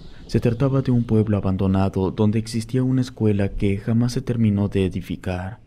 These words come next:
Ahí vivía un ermitaño que servía de guardián. Esto, según la creencia,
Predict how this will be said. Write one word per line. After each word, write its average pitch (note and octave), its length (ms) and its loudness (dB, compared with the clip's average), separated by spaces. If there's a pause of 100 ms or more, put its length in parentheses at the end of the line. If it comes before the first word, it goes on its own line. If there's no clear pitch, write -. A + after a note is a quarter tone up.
(600)
Ahí F#2 480 0
vivía A2+ 340 2
un C3+ 140 4
ermitaño G#2 640 0
que G2+ 100 -4
servía G2+ 400 -2
de F#2+ 120 -2
guardián. F#2+ 580 -6 (500)
Esto, F#2+ 600 2
según G#2+ 380 2
la F#2+ 120 0
creencia, F#2+ 720 -2